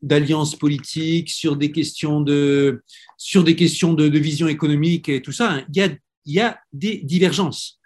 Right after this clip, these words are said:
Mais il n'y a pas eu d'attaque d'un candidat contre un autre. Il n'y a pas eu de, aucune incompatibilité à travailler ensemble qui s'est, qui s'est manifestée. Et effectivement, c'est une primaire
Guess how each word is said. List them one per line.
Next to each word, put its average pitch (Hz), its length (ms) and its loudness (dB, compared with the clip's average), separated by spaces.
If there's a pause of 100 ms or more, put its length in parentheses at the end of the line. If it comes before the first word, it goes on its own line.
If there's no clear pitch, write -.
(480)
Mais 170 460 4 (100)
il 165 40 -4
n'y 156 40 2
a 147 60 -2
pas 214 180 0
eu 240 40 -2
d'attaque 214 440 -2
d'un 175 140 0
candidat 170 400 -4
contre 160 240 -10
un 156 80 -2
autre. 214 440 -4 (760)
Il 170 80 -4
n'y 190 60 2
a 190 60 2
pas 190 240 2
eu 190 200 4
de, 165 240 2
aucune 185 640 -2
incompatibilité 208 920 -4
à 220 60 -2
travailler 170 380 -2
ensemble 156 500 0
qui - 160 -12
s'est, 139 420 -2
qui 139 120 -10
s'est 160 160 -2
manifestée. 151 720 2
Et 165 40 8
effectivement, 165 600 0 (480)
c'est 156 240 -8
une 165 100 0
primaire 160 460 2